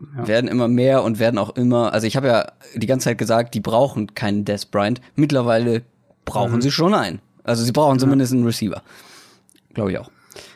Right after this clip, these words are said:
Speaker 2: Äh, vor allem Josh Gordon trainiert ja überhaupt schon nie, ne?
Speaker 1: Also nicht mit dem Team.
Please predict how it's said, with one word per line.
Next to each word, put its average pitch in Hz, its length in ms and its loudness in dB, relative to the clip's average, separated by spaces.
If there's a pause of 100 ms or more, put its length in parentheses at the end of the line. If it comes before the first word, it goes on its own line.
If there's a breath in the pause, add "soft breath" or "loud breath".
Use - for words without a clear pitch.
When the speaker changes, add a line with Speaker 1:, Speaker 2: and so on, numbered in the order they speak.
Speaker 2:
Äh, 110 140 0
vor 113 160 -2
allem 120 100 2
Josh 113 220 -2
Gordon 147 400 0
trainiert 123 320 0
ja 156 60 2
überhaupt 160 220 -2
schon 180 200 0
nie, 113 120 -4
ne? 147 140 -2 (800 soft breath)
Speaker 1:
Also 131 180 0
nicht 139 100 2
mit 170 100 4
dem 139 40 0
Team. 131 340 -2